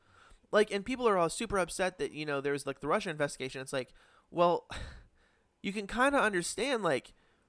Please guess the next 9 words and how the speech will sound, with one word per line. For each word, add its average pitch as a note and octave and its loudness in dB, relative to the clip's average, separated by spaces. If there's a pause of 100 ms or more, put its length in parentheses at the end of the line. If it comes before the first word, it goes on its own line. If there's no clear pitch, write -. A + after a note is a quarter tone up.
(260)
that's F#3 4
our E3 8
adversary. B2+ -2 (180)
You F#3 -8
realize A3 2
Russia E3 2
is D#3+ -2
sending D#3 -8
troops - -4